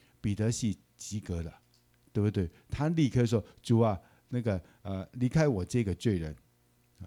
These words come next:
如果我们是彼得呢？“主啊，不要离开我，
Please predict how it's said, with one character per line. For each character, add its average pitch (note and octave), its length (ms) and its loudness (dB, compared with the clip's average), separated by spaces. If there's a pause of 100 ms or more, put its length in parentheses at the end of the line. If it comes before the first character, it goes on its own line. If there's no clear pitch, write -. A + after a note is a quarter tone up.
如 F#3 160 2
果 D#3+ 100 4
我 A2 120 4
们 A#2 120 4
是 C3+ 140 4
彼 G2+ 180 0
得 G2+ 140 0
呢 G#2 220 0 (960)
？“主 G#2+ 140 2
啊， G#2 240 0 (140)
不 D#3 80 2
要 C#3+ 140 4
离 G2+ 120 0
开 A#2+ 180 -2
我， G2 220 -2